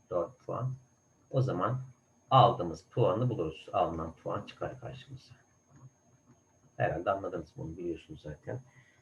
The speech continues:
Yani doğru sayısından yanlışın dörtte birini çıkartacağım, net sayısını bulacağım ve dört ile çarparak da puanlamı hesaplayacağım. Şimdi o zaman şöyle yapalım. Kaç tanesi yanlış diye sormuş soru. Biz de bunu o zaman x alalım.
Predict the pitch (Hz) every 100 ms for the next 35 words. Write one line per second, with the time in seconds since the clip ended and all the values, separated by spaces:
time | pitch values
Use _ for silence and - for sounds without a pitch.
0 | _ - 104 104 110 123 127 127 120 117
1 | 113 104 104 113 - 107 107 - 117 120
2 | - - 127 - 120 113 101 101 113 110
3 | 120 117 120 117 127 120 104 123 123 -
4 | - 101 101 85 - - 135 131 - -
5 | - - - 117 104 113 131 87 - -
6 | - - 143 139 135 151 - 147 113 -
7 | 76 76 - _ _ _ - _ - 160
8 | - - 143 139 - 131 120 127 - 104
9 | 87 - 87 85 - 87 101 131 131 131
10 | 127 147 143 131 131 147 - 160 - -
11 | 92 82 -